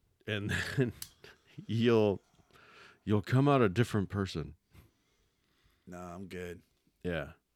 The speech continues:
Speaker 1: I would choose not to see it again
Speaker 2: Just
Speaker 1: if I had the,
Speaker 2: sounds
Speaker 1: if I had the choice.
Speaker 2: <laughs>
Speaker 1: Not a fan. Um, there's a lot of subtitles, which reading is not a problem, but I would say that it's distracting when there's so much else going on on the screen. You gotta look at
Speaker 2: Right.
Speaker 1: yellow letters.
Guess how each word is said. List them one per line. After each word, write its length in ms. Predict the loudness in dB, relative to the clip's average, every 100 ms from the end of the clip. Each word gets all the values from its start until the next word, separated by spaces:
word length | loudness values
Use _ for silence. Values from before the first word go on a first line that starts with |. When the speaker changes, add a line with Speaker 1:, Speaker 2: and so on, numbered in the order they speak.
| _ 0
Speaker 1:
I 140 | 4
would 180 | 6 4
choose 260 | 2 -2 0
not 200 | -4 -4
to 100 | -8
see 180 | -6
it 80 | -6
again 320 | -4 -4 -6 -8 _ _ _ -14
Speaker 2:
Just 240 | -10 -6
Speaker 1:
if 60 | -4
I 40 |
had 200 | -2 -4 -4
the, 80 |
Speaker 2:
sounds 80 | -10 _ -10
Speaker 1:
if 180 | -6 -4
I 80 |
had 160 | -4 -4
the 80 | -6
choice. 420 | -6 -6 -6 -8 -6 0 0
Speaker 2:
<laughs> 260 | 0 -4
Speaker 1:
Not 240 | 0 2 2
a 60 |
fan. 500 | 0 -2 -2 -2 -4 -8 -18 -20 _ -6
Um, 420 | 0 0 0 -4 -2
there's 220 | 0 0
a 60 | 2
lot 160 | 2
of 80 | 2
subtitles, 640 | 0 0 2 2 2 -2
which 220 | -2 -2 0
reading 360 | 0 0 0
is 140 | -2 -4
not 200 | -6 -6
a 40 |
problem, 560 | -6 -4 -2 0 -2 -2
but 280 | -2 -2 -4
I 80 | -8
would 180 | -8 -6
say 240 | -4 -4
that 220 | -2 -4 -6
it's 220 | -8 -10
distracting 800 | -10 -8 -6 -6 -6 -4 -2 -2
when 100 | -2
there's 180 | -2 -4
so 240 | -4 -2
much 220 | -2 -2
else 180 | -2 -2
going 220 | 0 0
on 160 | 2 2
on 100 | 0
the 80 | -4
screen. 460 | -6 -4 0 0
You 120 | 2 2
gotta 140 | 2
look 160 | 2 0
at 100 | -2
Speaker 2:
Right. 140 | -4
Speaker 1:
yellow 320 | 0 4 4
letters. 520 | 4 4 6 4 2